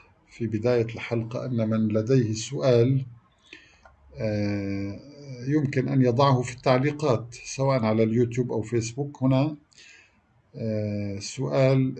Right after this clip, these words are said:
فيني أسألك سؤال؟ أبي بيقول لي: "أعمل كتير أشياء سيئة، هل أعصي أو أعصي الله وأسمع لأن ما مرضاة الله كذا؟" آه، شوف أخي الحبيب،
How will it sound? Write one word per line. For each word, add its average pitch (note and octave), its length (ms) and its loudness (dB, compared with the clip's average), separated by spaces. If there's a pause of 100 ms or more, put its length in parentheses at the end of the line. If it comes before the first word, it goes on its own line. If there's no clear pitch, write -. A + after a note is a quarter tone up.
(220)
فيني B2+ 440 -2
أسألك A#2 400 -2
سؤال؟ B2+ 460 -6
أبي A#2 260 0
بيقول A#2+ 300 -2
لي: A#2+ 160 -2
"أعمل A#2+ 460 2
كتير A2+ 500 -2
أشياء A2+ 380 -2
سيئة، A#2 460 -2
هل A#2 100 -4
أعصي G#2+ 400 -4
أو A2+ 180 -4
أعصي A2+ 300 -4
الله A#2+ 320 0 (580)
وأسمع B2+ 460 -2
لأن B2 260 0
ما A#2 840 2
مرضاة A2+ 480 2 (100)
الله A2+ 280 2
كذا؟" A2+ 300 -4 (480)
آه، D#3+ 240 -6 (180)
شوف F#3 320 -4
أخي E3 200 -2
الحبيب، D#3+ 580 0